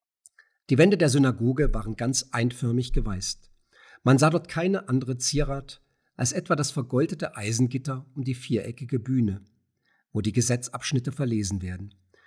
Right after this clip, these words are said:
und die heilige Lade, ein kostbar gearbeiteter Kasten, scheinbar getragen von marmornen Säulen mit üppigen Kapitälern, deren Blumen und Laubwerk gar lieblich emporrankte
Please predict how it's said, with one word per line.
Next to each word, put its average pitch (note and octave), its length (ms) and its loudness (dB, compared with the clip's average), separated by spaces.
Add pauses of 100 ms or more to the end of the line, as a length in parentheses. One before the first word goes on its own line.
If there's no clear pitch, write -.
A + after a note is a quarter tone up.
(200)
und B2+ 120 6
die C3+ 100 8
heilige F3 320 6
Lade, C3+ 540 -2 (180)
ein B2 200 -2
kostbar - 480 -2
gearbeiteter A2+ 600 -6
Kasten, - 680 -4 (260)
scheinbar F3 480 2
getragen C3+ 560 -4
von A#2+ 200 0
marmornen C#3 540 0
Säulen C3 640 0 (380)
mit C3 180 2
üppigen F#3+ 380 2
Kapitälern, C#3 840 -2 (440)
deren C3 280 2
Blumen E3 600 2
und A2 200 -6
Laubwerk A#2 600 -4 (180)
gar G#2 120 -6
lieblich A#2+ 360 -4
emporrankte B2+ 800 -6